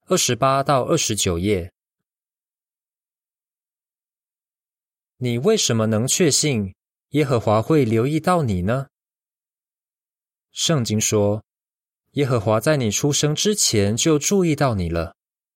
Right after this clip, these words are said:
他会听你的每一个祷告，知道你的想法和感受，也会因为你做的事开心。耶和华吸引你认识他。守望台二零二零年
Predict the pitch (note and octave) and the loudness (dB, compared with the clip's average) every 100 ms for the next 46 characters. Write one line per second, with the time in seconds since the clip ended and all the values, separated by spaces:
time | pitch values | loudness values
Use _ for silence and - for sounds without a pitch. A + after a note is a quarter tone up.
0 | _ _ _ _ - B2 C3+ - C#3+ D3 | _ _ _ _ -6 0 0 0 -2 0
1 | A2 A2 A2+ A2 G2 C#3+ E3+ D3 F#2+ F#2 | 0 0 2 0 0 0 0 0 -2 0
2 | C3+ G#2+ F2+ - _ _ - - G3+ G#3+ | 2 2 -2 -12 _ _ -8 -2 2 2
3 | G3 C3 G#2+ G#2+ - A2+ D3 C3+ G#2 F2+ | 2 2 0 0 0 0 0 -2 -2 -4
4 | - C#3 B2+ F2 - A#2 F#2 - _ _ | -4 -2 -2 -4 -2 -2 -2 -6 _ _
5 | _ _ _ _ _ G#2+ G#2+ D3+ C3 C#3+ | _ _ _ _ _ -2 0 0 0 0
6 | D3 B2 G#2 F#2+ F#3 E3 A2 - B2+ B2+ | 2 2 0 2 2 2 2 0 -2 -2
7 | B2 - G#2+ G#2 G2+ _ _ _ _ _ | -2 -2 -2 -4 -8 _ _ _ _ _
8 | _ _ _ _ _ - C3 A#2 G#2 G2 | _ _ _ _ _ -4 -2 -2 0 0
9 | G2+ - D#3+ D3 B2+ C3+ G2+ F2+ E3 C#3 | 0 0 0 0 0 0 -2 -2 0 0
10 | - A2 - F2 E2+ - _ _ _ _ | 0 -2 -4 -6 -6 -10 _ _ _ _
11 | _ _ _ _ _ _ _ _ _ _ | _ _ _ _ _ _ _ _ _ _
12 | _ _ _ - - C3+ F#3 D#3+ B2+ B2+ | _ _ _ -4 0 2 2 0 0 0
13 | D#3+ D#3 B2 C#3 D3 A#2 G#2 G2+ F2+ F#2 | 2 2 2 2 2 2 0 0 0 0
14 | A2 | -4